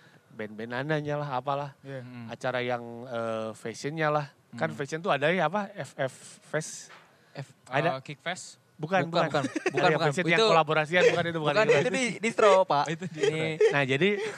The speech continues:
Speaker 1: apa, eh, bagusnya sih ada juga satu acara yang gede ya, itulah Bandung, Bandung,
Speaker 3: Fe-, eh, Bandung Fashion Week.
Speaker 1: Fashion
Speaker 3: Ah.
Speaker 1: Week, Bandung Fashion Week.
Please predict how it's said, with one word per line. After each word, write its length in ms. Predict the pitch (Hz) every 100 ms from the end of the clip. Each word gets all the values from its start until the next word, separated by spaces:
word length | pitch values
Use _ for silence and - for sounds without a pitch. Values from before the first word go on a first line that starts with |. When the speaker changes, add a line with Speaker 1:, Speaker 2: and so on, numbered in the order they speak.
| 170 - 160 -
Speaker 1:
apa, 260 | 147 180 202 196
eh, 540 | 156 147 147 143 143 151 - _ - - - _ _ _ _
bagusnya 520 | 160 143 139 143 175
sih 100 | 175
ada 180 | 202 151
juga 280 | 139 135 135
satu 260 | 127 131 135
acara 300 | 127 127 123
yang 180 | 120 117
gede 220 | 143 151
ya, 120 | 127 117
itulah 480 | 123 160 165 147 147 _ _ _ _ _
Bandung, 640 | 131 120 117 120 117 113 - - - - - _
Bandung, 640 | - 120 120 123 127 123 123
Speaker 3:
Fe-, 80 | 123
eh, 80 |
Bandung 260 | 131 127 147
Fashion 300 | 139 165 147 151
Week. 180 | 196 -
Speaker 1:
Fashion 360 | - 135 143
Speaker 3:
Ah. 60 | 139
Speaker 1:
Week, 220 | 147 156 156 143 -
Bandung 220 | 233 135 135
Fashion 220 | 139 143
Week. 220 | 160 165